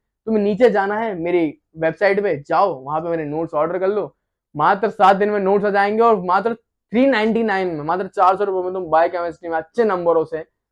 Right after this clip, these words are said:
सात दिन के अंदर पास हो जाओगे। The next video अपने होने वाली है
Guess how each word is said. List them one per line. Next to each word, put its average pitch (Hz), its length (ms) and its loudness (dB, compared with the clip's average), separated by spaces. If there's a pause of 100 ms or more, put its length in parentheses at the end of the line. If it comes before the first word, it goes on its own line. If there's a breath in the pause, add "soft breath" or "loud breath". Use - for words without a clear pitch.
सात 165 320 0
दिन 151 200 -4
के 131 60 -6
अंदर 127 180 -8
पास 110 300 -10
हो 135 60 -20
जाओगे। 90 300 -20 (520)
The 160 80 4
next 208 280 4
video 247 180 8
अपने 233 200 4
होने 220 220 2
वाली 214 240 4
है 220 80 2